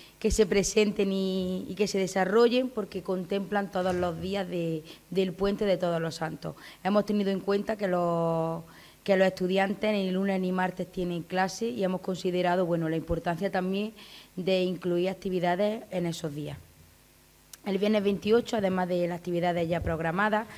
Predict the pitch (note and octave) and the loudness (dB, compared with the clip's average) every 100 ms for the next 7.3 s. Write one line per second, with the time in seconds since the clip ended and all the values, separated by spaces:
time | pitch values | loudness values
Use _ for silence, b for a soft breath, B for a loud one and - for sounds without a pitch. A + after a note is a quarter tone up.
0 | B B - G3 G3+ A#3 A#3+ G#3+ G3 G#3 | B B 0 2 2 2 0 0 2 0
1 | G3 G#3 A3+ A#3 A#3+ B B B A3 A#3 | -2 0 0 -2 -6 B B B -2 0
2 | A3 G3+ G#3+ G#3+ G3 - E3+ E3+ - D#3+ | 0 -2 -2 -2 -2 -4 -4 -4 -8 -12
3 | D#3 C3+ B B - F#3 F3+ F3 F3 F3+ | -12 -14 B B -4 0 0 -2 -2 -2
4 | E3 E3+ E3 F3 F3 G3+ F#3+ F3+ E3+ E3+ | 0 0 2 0 2 4 4 4 2 -2
5 | F#3 F3 F3+ E3+ F#3 F3 F3 E3+ E3 E3 | -4 -4 -4 -4 -2 0 0 0 0 -2
6 | - E3+ E3 F3 E3 E3+ E3 D#3+ E3 E3 | -2 -2 0 -2 0 0 0 0 -2 0
7 | G3 A3+ A#3+ | 2 2 0